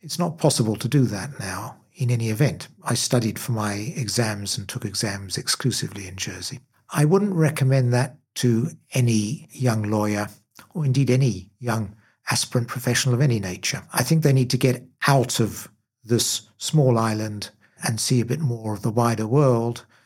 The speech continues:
And then if they come back and they want to conduct a professional practice as a lawyer in Jersey or whatever professional practice, they will have had wider experience and they will have seen a different world. And they bring that extra dynamic and experience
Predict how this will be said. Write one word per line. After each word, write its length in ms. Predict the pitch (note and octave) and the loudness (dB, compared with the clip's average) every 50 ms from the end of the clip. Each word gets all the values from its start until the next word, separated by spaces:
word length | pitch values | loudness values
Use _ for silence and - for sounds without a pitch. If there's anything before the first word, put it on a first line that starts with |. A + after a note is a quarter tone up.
| - | -6
And 220 | - C3+ A#2+ A#2 B2+ | -4 -4 -2 0 2
then 180 | C3 C3 A#2+ | 2 2 2
if 180 | A#2 G#2+ - - | 0 0 -2 -2
they 140 | A#2 G#2+ G#2+ | -4 -4 -2
come 260 | - - G#2+ G#2 G2+ | -4 -6 -6 -6 0
back 460 | G2 D3+ D#3+ C#3+ C3+ B2 - - - - - - _ _ _ | 2 2 4 4 2 0 -4 -8 -12 -14 -20 -20 _ _ _
and 100 | A#2+ G#2+ | -14 -10
they 80 | A2 | -8
want 200 | A2 A2 A2+ G#2+ - | -4 -4 -4 -2 -4
to 80 | A2 - | -6 -6
conduct 560 | - - G#2 G2+ G2 A#2 G#2+ - - - - | -4 -6 -6 -4 -2 -2 -4 -4 -4 -10 -12
a 20 | |
professional 460 | - - - - G#2 G2+ - - G#2 | -10 -8 -6 -4 -4 -2 -2 -4 -6
practice 480 | - - - B2 B2 B2 - A#2 - - | -6 -2 -2 -2 -2 -2 -4 -6 -4 -4
as 100 | B2+ A#2 | -6 -6
a 80 | G#2 G2+ | -6 -4
lawyer 380 | G#2+ A#2 A2+ A2+ A2+ G#2 G#2 | -2 -2 -2 0 -2 -2 -4
in 120 | G#2 G#2 G2+ | -6 -6 -4
Jersey 400 | - B2 A#2 A2+ G#2+ F#2+ A2+ B2+ | -2 0 0 0 -2 0 0 2
or 120 | C#3 E3 | 2 2
whatever 320 | F#3 G#3+ A3 G#3+ C#3+ A#2 | 2 4 4 4 4 2
professional 580 | - - A#2 - - G#2+ G#2+ - - A2 F#2+ - _ - | 0 -2 -8 -8 -6 -4 -4 -4 -4 -6 -12 -16 _ -10
practice, 500 | A2 G#2+ - - - G2+ - - - - - - _ - | -10 -10 -8 -6 -6 -4 -4 -4 -4 -6 -10 -18 _ -2
they 160 | C#3 D3 D#3 | 2 4 4
will 120 | D3+ C#3 | 4 4
have 40 | - | 4
had 280 | - C3+ C3 - - - - _ _ _ _ | 2 2 0 0 -4 -10 -14 _ _ _ _
wider 520 | B2+ B2 C3 C#3+ D#3 D#3 D3+ C#3+ C3+ B2+ B2 | -8 -2 0 2 4 4 4 4 2 2 0
experience 800 | B2 - - - - C3 A#2+ A#2+ A#2+ A#2+ A#2+ B2+ - - - | -2 -4 -8 -4 -2 -2 -2 0 -2 -4 -4 -6 -6 -6 -6
and 100 | B2+ A2+ | -4 -4
they 120 | A2+ A#2 A2+ | -4 -4 -2
will 120 | A2 A2 | -2 -2
have 140 | A2 A2 - | -2 -2 -4
seen 420 | - - - - D3+ C3+ B2 A2+ | -4 -4 0 2 2 2 4 2
a 80 | A2 G#2 | 0 0
different 360 | A2+ A2+ A2+ - A#2+ G#2+ G2+ | -2 -4 -4 -4 -6 -6 -2
world. 500 | G#2+ A#2+ B2 A#2 G#2+ G#2+ G#2 G#2+ - - - _ - | 0 2 2 2 2 -2 -4 -8 -10 -14 -16 _ -4
And 180 | - B2+ B2+ | 0 2 4
they 140 | C3+ C3+ C3 | 4 4 2
bring 460 | B2 G2 - C3 C3+ C#3 C3 B2 A#2+ | 2 2 2 4 4 4 4 4 2
that 300 | A#2 B2 B2 B2 - - - C3+ | 2 2 0 0 -2 -6 -6 -6
extra 540 | B2 - - - - - - B2 G#2 F#2 - - _ _ _ _ _ _ | -4 -2 -4 -4 -2 -2 -2 -2 -4 -4 -8 -14 _ _ _ _ _ _
dynamic 680 | - A#2 A#2+ B2 B2 B2+ B2 A#2+ B2 A#2+ A#2+ A#2+ - - | 0 2 2 4 4 4 4 4 2 0 -2 -4 -8 -10
and 100 | G#2 G2+ | -10 -8
experience 840 | - - - - - B2+ A2+ G#2+ G#2 G2+ G2+ G2+ - - - - | -6 -6 -6 -2 -2 -2 -2 -2 -4 -6 -6 -6 -4 -4 -4 -6